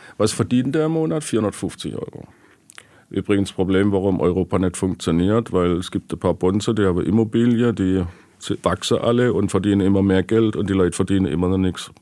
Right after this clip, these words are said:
Wenn die Löhne hochgehen würden, würden alle nach Europa schreien, definitiv. Also er verdient vierhundertfünfzig Euro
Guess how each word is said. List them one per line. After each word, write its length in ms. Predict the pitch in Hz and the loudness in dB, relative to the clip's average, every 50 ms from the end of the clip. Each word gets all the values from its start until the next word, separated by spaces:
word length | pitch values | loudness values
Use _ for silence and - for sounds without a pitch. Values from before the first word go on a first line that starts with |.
| _ _ | _ _
Wenn 140 | - 95 90 | -6 -4 -2
die 80 | 92 95 | 0 2
Löhne 320 | 95 90 92 101 104 107 | 2 4 4 4 4 4
hochgehen 480 | 107 107 101 - - 104 101 101 101 90 | 2 2 0 0 0 2 2 4 4 4
würden, 260 | 98 98 90 98 95 | 2 2 2 2 2
würden 240 | 92 90 - - 65 | 2 0 0 0 0
alle 220 | 57 73 90 92 | 0 0 2 2
nach 140 | 90 95 92 | 0 0 0
Europa 500 | 95 92 90 95 90 90 - - 71 - | 0 -2 0 0 -2 -2 0 -2 -2 -2
schreien, 400 | - - - 87 92 101 101 92 | -4 -2 -2 0 0 0 0 0
definitiv. 640 | 85 87 - 92 92 92 90 - 80 82 - - - - - - - - - - | 0 -2 0 0 0 -2 -2 -2 -6 -6 -6 -8 -12 -16 -16 -16 -16 -16 -6 -2
Also 240 | - 110 113 113 123 | 0 0 2 4 2
er 100 | 120 110 | 2 2
verdient 340 | - 123 110 127 123 107 | 2 2 2 2 0 0
vierhundertfünfzig 680 | - - 120 107 110 101 - 113 110 - - 107 95 82 | 2 2 2 2 2 0 0 0 -2 0 0 0 2 4
Euro 340 | 98 113 123 151 190 226 | 6 6 6 6 4 4